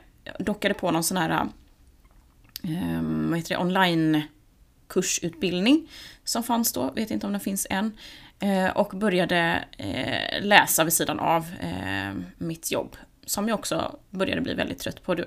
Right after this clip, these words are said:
även där super, super, eh, mycket jobb, hårt jobb. Långa, långa, långa dagar, jättemycket övertid och, eh, väldigt mycket prestige.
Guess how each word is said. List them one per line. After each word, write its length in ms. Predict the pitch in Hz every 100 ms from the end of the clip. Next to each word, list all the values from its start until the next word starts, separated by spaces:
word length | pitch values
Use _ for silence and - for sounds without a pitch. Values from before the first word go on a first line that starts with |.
| -
även 300 | 170 160 165
där 240 | 175 - -
super, 480 | - - 208 - 151
super, 720 | - 156 - - 143 139 - -
eh, 580 | - - - - - -
mycket 640 | - 175 175 - - 165
jobb, 340 | 113 117 - -
hårt 380 | - - 160 -
jobb. 300 | 147 - 202 - - - -
Långa, 480 | 190 202 175 175
långa, 280 | 180 175 160
långa 280 | 160 151 151
dagar, 300 | - 160 175
jättemycket 540 | 175 175 - 170 -
övertid 380 | 160 - - 147
och, 360 | - 151 - -
eh, 180 | 143 143 - - - -
väldigt 420 | - 170 139 151
mycket 280 | 147 160 -
prestige. 640 | - - - 294 302 -